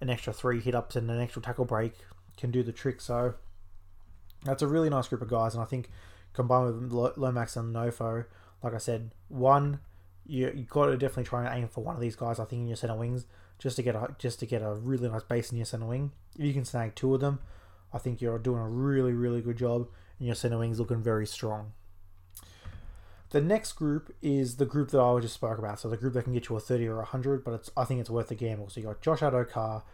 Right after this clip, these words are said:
Brett Morris, Mike Acevo, Charlie Staines, Bradman Best,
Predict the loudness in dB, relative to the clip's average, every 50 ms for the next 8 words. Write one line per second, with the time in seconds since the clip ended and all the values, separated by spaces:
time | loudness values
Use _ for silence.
0 | -20 -20 -20 -20 -20 -6 2 4 4 4 4 4 2 2 4 2 2 0 -2 -4
1 | -8 -14 -18 -20 -20 -20 -18 -10 -4 2 2 2 2 2 -2 -2 0 0 2 2
2 | 2 0 2 4 4 4 6 4 2 0 -2 -2 0 0 0 -2 -4 -6 -8 -6
3 | -2 0 0 2 2 0 -2 0 0 0 -2 -2 -6 -10